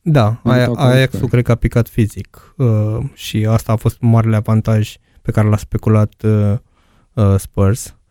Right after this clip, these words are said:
Speaker 1: Um, cu, si-, pe de altă parte, au avut și Ajax niște ocazii imense, puteau să le mai dea. Um,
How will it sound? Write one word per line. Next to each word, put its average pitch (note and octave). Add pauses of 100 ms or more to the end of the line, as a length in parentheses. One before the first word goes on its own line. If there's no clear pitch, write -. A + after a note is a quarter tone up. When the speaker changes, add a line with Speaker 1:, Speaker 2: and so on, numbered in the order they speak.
(560)
Speaker 1:
Um, A2+ (640)
cu, - (880)
si-, - (300)
pe C3+
de C3
altă C3
parte, C3 (200)
au B2+
avut C3
și -
Ajax A#2+
niște B2
ocazii A#2
imense, A2+
puteau A2+
să A2
le B2
mai A2+
dea. A#2 (520)
Um, B2